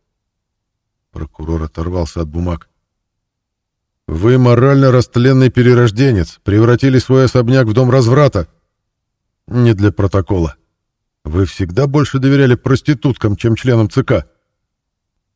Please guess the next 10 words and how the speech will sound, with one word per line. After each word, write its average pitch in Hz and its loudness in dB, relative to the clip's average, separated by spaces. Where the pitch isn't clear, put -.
К - -20
проституткам 147 0
доверия 127 4
больше. 120 -2
Берия 82 -4
громко 82 -6
высморкался. 80 -14
Вы 90 -2
сифилисом 107 -2
болели? 110 0